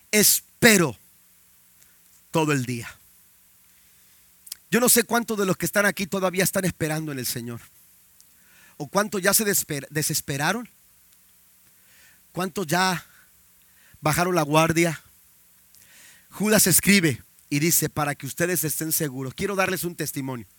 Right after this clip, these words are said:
fresquecito. Hace aproximadamente un año, yo tenía que estar viajando para Tampico,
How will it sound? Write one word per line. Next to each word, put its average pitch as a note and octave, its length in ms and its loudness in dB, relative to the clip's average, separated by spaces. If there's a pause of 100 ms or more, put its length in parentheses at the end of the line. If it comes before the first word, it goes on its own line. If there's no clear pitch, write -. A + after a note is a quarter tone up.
(120)
fresquecito. D3+ 640 -4 (1600)
Hace E3+ 240 2
aproximadamente F#3+ 1120 -2 (1200)
un E3+ 180 0
año, D#3+ 280 4 (1200)
yo C3 160 -6
tenía E3 300 -2
que C3+ 100 -4
estar E3+ 200 0
viajando E3 380 -2
para C#3 220 -6
Tampico, C3 500 -6